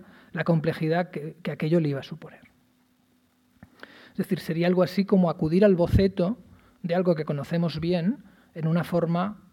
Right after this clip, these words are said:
que s-, s-, nos es más fácil de analizar porque es más sencilla. Bien, esta vía de acceso a cómo se forma un escritor tampoco nos sirve en el, en el caso de Flaubert, ¿no?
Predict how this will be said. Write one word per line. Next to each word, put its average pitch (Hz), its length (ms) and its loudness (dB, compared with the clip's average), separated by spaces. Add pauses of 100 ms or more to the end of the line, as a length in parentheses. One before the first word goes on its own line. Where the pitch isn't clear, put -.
(240)
que - 100 -4
s-, - 280 -10
s-, - 220 -18
nos 160 260 -4
es 170 140 -2
más 175 120 2
fácil 185 260 2
de 180 60 2
analizar 180 380 0
porque 190 200 -2
es 175 100 -2
más 170 160 0
sencilla. 143 640 -12 (1300)
Bien, 156 380 -2
esta 202 260 0
vía 196 220 6
de 196 80 4
acceso 175 720 -2
a 156 80 -6
cómo 185 240 4
se 175 140 0
forma 175 400 2
un 165 100 0
escritor 202 720 0 (260)
tampoco 170 380 2
nos 175 180 2
sirve 170 560 -2
en 156 140 -4
el, 139 420 -10 (200)
en 156 120 -6
el 139 100 -14
caso 147 260 -8
de 139 80 -10
Flaubert, 135 460 -10
¿no? 175 200 -4